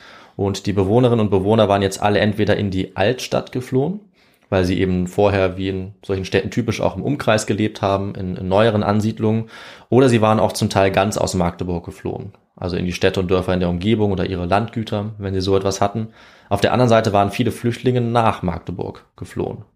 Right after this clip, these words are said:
weil sie eben auch berechtigt Angst hatten vor der Armee,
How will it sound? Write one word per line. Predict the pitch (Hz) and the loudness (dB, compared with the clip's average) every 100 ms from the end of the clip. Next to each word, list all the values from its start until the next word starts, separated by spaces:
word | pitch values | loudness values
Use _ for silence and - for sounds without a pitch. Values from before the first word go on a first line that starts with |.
| _ | _
weil | 92 90 92 - | -2 2 2 -2
sie | 98 98 | -4 -2
eben | 101 101 | -2 -2
auch | - 92 | -2 -4
berechtigt | - 98 98 - 101 - | -8 -2 -2 -2 -4 -2
Angst | 101 - - | -2 -2 -6
hatten | - | -6
vor | - 101 | 0 2
der | 90 | 2
Armee, | 90 92 113 165 | 2 2 0 -2